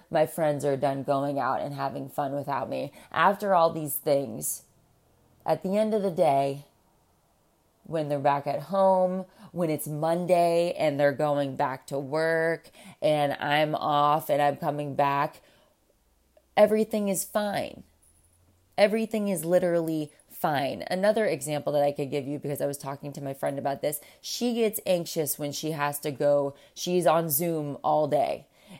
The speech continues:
and she has these meetings all day. And sometimes she has a meeting with her boss, and whenever she has these meetings,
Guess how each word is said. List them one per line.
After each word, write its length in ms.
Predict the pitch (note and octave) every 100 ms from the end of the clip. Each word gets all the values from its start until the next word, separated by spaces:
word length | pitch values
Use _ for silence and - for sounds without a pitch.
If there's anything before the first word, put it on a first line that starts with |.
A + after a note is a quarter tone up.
| -
and 540 | E3 D#3+ D3 C#3 B2+
she 160 | - E3+
has 280 | E3 C#3+ D3
these 200 | D3 C#3+
meetings 460 | G3 G3 C#3 F2
all 280 | - D#3 D3+
day. 360 | E3 C#3+ A2 G2+
And 120 | D3
sometimes 680 | - G3 G3 F3 D#3 C#3+ -
she 160 | - D#3
has 160 | D3+
a 60 | C#3+
meeting 360 | D#3+ F3 D#3+
with 160 | D3 C#3+
her 100 | C#3+
boss, 480 | C#3 E3 F3 D3+ -
and 200 | - D3+
whenever 320 | D3+ D#3+ F#3
she 160 | F#3+ F3+
has 240 | F3+ E3+
these 200 | E3+ E3
meetings, 720 | E3+ G#3+ G#3+ D#3 D3+ D3+ D3+